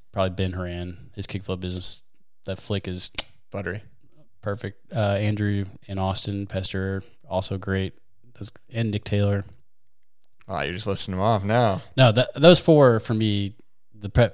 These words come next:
Speaker 1: the Pesters, even, even the other brother too, um, and Nick and Ben, those guys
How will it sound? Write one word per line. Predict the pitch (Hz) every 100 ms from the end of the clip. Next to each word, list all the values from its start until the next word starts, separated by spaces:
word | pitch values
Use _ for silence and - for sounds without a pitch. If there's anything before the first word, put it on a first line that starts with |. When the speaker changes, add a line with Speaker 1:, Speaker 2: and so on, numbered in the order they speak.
| -
Speaker 1:
the |
Pesters, | 120 131 - 135 131 123 113 - -
even, | 127 113
even | 120 117
the | 101
other | 104 101
brother | 107 107 101
too, | - 104 101 98 - - -
um, | 92 90 90 90 95 -
and | 95 92
Nick | 92 -
and | 92 87
Ben, | 92 90 90 90
those | 95 98
guys | 92 90 87 - -